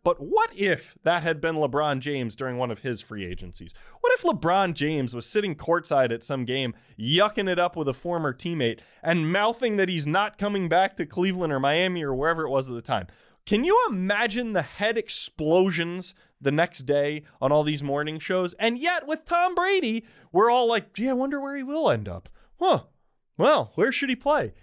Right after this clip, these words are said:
We take it seriously and we give him respect. I don't know why he's earned this respect. Why, why aren't we treating him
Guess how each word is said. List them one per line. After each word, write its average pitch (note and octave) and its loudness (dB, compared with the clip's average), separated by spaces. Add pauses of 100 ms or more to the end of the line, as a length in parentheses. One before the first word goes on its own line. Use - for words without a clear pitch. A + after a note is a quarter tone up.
(120)
We F3+ 0
take D#4 -2
it D4+ -6
seriously B3+ 0
and F#3 -2
we G3 -4
give A#3 -6
him A#3+ -2
respect. - -2 (260)
I C#4+ 2
don't G4+ 2
know A#4 4
why D4+ 2
he's C#4 -6
earned C4+ 0
this A2 -10
respect. G2 -8
Why, G#3+ 2
why C#4 2
aren't E4+ -2
we D4+ -4
treating B3+ -4
him G#3 -2